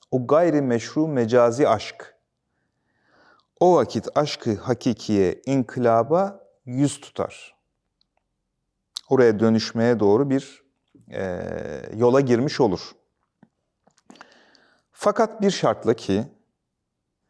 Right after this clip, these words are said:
kendinin zail ve hayatıyla ba-, e, bağlı kararsız dünyasını, kendinin o geçici,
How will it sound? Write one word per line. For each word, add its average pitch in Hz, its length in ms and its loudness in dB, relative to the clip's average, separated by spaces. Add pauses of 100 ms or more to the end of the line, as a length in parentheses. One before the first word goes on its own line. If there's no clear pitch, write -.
(480)
kendinin 143 640 2
zail 127 640 2 (1080)
ve 127 60 4
hayatıyla 123 720 2
ba-, 113 840 2
e, 104 140 0
bağlı 120 560 2
kararsız 120 640 0
dünyasını, 101 720 0 (760)
kendinin 101 380 -6
o 95 160 -10
geçici, 98 600 -8